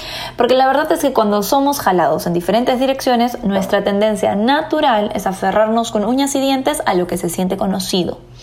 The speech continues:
Esto es muy inconsciente y si te pones a pensar, tiene sentido. Nuestra mente, así como nuestro cuerpo físico, está orientado a la supervivencia. Y los contratiempos o las situaciones en donde no sabemos qué va a pasar,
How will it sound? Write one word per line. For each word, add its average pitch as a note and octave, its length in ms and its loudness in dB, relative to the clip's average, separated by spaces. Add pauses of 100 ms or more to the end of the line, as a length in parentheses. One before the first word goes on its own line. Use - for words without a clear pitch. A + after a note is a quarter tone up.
(420)
Esto F#3+ 240 2
es F3 80 0
muy F#3 260 2
inconsciente A#3 840 2
y A3+ 100 0
si F3 80 -2
te E3+ 100 -2
pones F#3 240 -2
a C4 60 0
pensar, C#4+ 720 0
tiene F#3 280 -2
sentido. B3 520 2 (340)
Nuestra B3 360 0
mente, C4+ 420 2
así A#3 200 0
como A3+ 200 0
nuestro F#3 320 -2
cuerpo G#3 260 0
físico, G#3 440 0
está F#3+ 180 2
orientado A3 800 2
a F#3+ 80 2
la F#3 160 0
supervivencia. F#3+ 1080 0 (380)
Y G3+ 80 0
los F#3+ 160 0
contratiempos G3+ 640 2
o F#3+ 40 2
las F3+ 140 0
situaciones F3+ 640 0 (260)
en G#3 80 0
donde G3 180 2
no A3+ 120 2
sabemos C4+ 460 2
qué A3 80 2
va A3 80 4
a - 20 -4
pasar, F#3 460 0